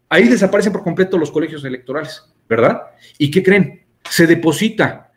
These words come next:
la solución de los conflictos político-electorales en una institución asiente del veintidós de agosto de mil novecientos noventa y seis, el Tribunal Electoral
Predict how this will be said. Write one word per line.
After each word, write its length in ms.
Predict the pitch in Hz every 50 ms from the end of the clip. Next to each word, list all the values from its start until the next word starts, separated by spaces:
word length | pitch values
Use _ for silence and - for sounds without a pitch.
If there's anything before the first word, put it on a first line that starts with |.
| _ - -
la 120 | 139 143
solución 400 | 143 147 139 131 - 185 202 220
de 60 | 214
los 160 | 180 151 143
conflictos 520 | - 151 139 135 - 196 214 - - 160 -
político-electorales 1080 | - 143 139 170 190 - 185 - 147 123 117 - - 123 151 165 175 269 339 - - _ _ _ _ _
en 120 | 151 151 175
una 140 | 208 208
institución 500 | 190 160 135 - 156 143 143 131 - 175
asiente 600 | 180 160 - 165 175 165 - - 92 - - _ _ _ _
del 140 | - 139 135
veintidós 360 | 143 143 139 127 160 185 175
de 60 | 180
agosto 320 | 151 139 175 180 185 190
de 120 | 156 135 127
mil 100 | 143 160
novecientos 320 | 156 135 120 147 143 143
noventa 300 | 123 117 107 101 95 98
y 60 | 98
seis, 340 | 98 - 110 107 - _ _ _ _ _ _ _ _ - - _
el 240 | - 151 151 139 147
Tribunal 560 | 147 139 139 131 135 139 147 175 196 202 196
Electoral 760 | 190 170 135 - - - 131 135 160 196 254 302 - - -